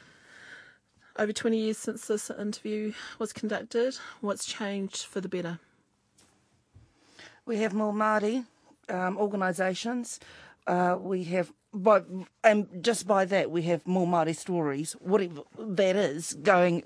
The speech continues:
Speaker 2: going out and out there. Um, I think the advent of Māori television is fantastic as well, um, especially with the high non-Māori audiences who are,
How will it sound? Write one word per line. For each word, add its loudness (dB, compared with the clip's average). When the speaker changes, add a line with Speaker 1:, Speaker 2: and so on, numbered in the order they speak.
Speaker 2:
going 2
out -2
and -2
out 0
there. -2
Um, 2
I 4
think -8
the 0
advent -2
of -4
Māori 2
television -4
is -4
fantastic -6
as -16
well, -2
um, -4
especially -4
with -4
the -2
high 2
non-Māori 0
audiences -4
who -4
are, -2